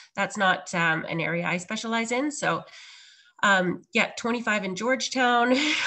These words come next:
<laughs> thirty in Markham. Yeah, absolutely. There are so many, um, multiple offer situations. And really, I know that that can be discouraging, not just for you, but certainly for your clients.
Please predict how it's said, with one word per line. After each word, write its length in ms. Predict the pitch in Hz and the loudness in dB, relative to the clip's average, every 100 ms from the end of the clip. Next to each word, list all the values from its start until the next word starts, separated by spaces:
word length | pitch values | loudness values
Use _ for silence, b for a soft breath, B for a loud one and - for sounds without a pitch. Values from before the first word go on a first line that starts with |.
| 269 | 4
<laughs> 400 | 240 240 - - | 4 2 -8 0
thirty 320 | 247 247 208 | 2 2 0
in 120 | 175 | 0
Markham. 760 | 175 190 233 254 277 254 285 240 | 0 4 4 4 6 6 6 2
Yeah, 280 | 226 208 - | 4 4 4
absolutely. 680 | 202 208 208 202 196 185 185 | 4 2 -2 -8 -6 -4 -2
There 160 | 196 | -2
are 40 | 196 | -2
so 300 | - 226 208 | -6 -4 -2
many, 520 | 196 185 175 175 175 B B - | 0 0 0 -2 -8 B B 0
um, 320 | 175 170 170 | 4 4 2
multiple 400 | 196 202 - 214 | 2 0 -2 -2
offer 180 | 175 180 | -2 -2
situations. 680 | 180 180 175 170 - 120 127 - | -6 -6 -4 -4 -4 -6 -8 -6
And 100 | 240 | -4
really, 320 | 262 330 302 - | -2 0 -2 -2
I 100 | 226 | -4
know 220 | 233 226 | -2 -4
that 140 | 233 | -4
that 180 | 196 208 | -6 -4
can 80 | 220 | -6
be 100 | 196 | -6
discouraging, 680 | 185 180 - 196 190 190 190 | -8 -8 -2 -2 -2 -4 -4
not 240 | 185 233 262 | 0 0 0
just 240 | 247 - | -6 -8
for 80 | 190 | -8
you, 380 | 190 175 170 180 | -4 -4 -2 -4
but 180 | - | -8
certainly 400 | - 220 - 170 | -8 -8 -6 -8
for 320 | 170 - 175 170 | -8 -6 -4 -2
your 140 | 160 | -4
clients. 560 | - 170 175 311 359 | -4 -2 0 0 -2